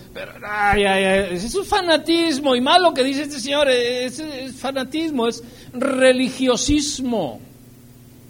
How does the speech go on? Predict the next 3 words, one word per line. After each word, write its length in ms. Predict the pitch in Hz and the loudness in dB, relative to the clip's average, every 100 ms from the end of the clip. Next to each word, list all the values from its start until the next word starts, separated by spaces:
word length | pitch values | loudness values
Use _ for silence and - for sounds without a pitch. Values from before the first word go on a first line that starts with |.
| - - - - - - - - - - - - - 120 - - - - - - - - - | -20 -20 -20 -20 -20 -20 -20 -20 -20 -20 -20 -20 -20 -20 -20 -20 -20 -20 -20 -20 -20 -20 -16
Mente 440 | 117 120 123 139 135 - - - - - - - - - - - - - - - - | -8 -6 -4 -6 -8 -16 -20 -20 -20 -20 -20 -20 -20 -20 -20 -20 -20 -20 -20 -20 -16
impía. 380 | 110 113 160 117 - - - - - - - - - - - - - - - - - - - | -12 -8 -8 -8 -14 -20 -20 -20 -20 -20 -20 -20 -20 -20 -20 -20 -20 -20 -20 -20 -20 -16 -10
Porque 360 | 120 131 147 | -8 -6 -8